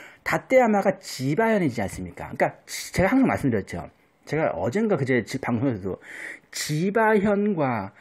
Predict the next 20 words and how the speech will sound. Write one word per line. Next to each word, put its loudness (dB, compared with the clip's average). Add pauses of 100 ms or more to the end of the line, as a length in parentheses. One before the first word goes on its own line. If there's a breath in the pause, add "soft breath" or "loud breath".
(360 loud breath)
아, -4
이바라키는 0
붙어있기 0
때문에 2
이 2
보소반도 2
항상 -2
걱정이 -4
된다는 0
말씀 -2
드렸죠. -4 (540 soft breath)
보시면은, 2 (2250 soft breath)
그러니까 6
이 6
다떼야마 4
여-, 0
여기를 4
칠 0
점 6
팔인데 6